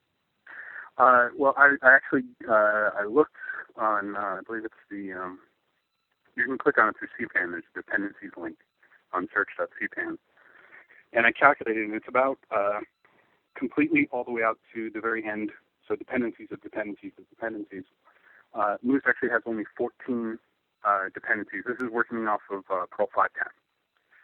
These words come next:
Um, so we do depend upon, there are other, other modules listed there, but they're actually, you know, test more,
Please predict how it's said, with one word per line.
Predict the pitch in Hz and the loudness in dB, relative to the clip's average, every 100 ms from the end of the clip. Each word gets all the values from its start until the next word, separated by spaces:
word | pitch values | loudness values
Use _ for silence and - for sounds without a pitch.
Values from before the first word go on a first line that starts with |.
| _ - _ 107 | _ -20 _ -4
Um, | 98 95 92 98 - | -2 -2 -6 -12 -2
so | 110 | -2
we | 113 117 110 | 0 -8 0
do | 131 135 135 | 4 4 4
depend | - - 123 117 113 | -2 -4 -2 -2 -4
upon, | - 107 107 104 101 - - | 0 2 2 0 -4 -10 4
there | 123 | 8
are | 135 | 10
other, | 127 131 123 117 _ | 8 6 2 0 _
other | 120 117 | -2 0
modules | 117 135 123 113 | 4 4 2 0
listed | 135 - 123 | 0 -2 -2
there, | 107 | 0
but | 104 104 | 0 0
they're | 104 | 2
actually, | 104 - 104 95 | 2 0 -14 -10
you | |
know, | 95 - | -12 -8
test | - 101 - | -4 -4 0
more, | 139 147 143 135 | 4 6 6 2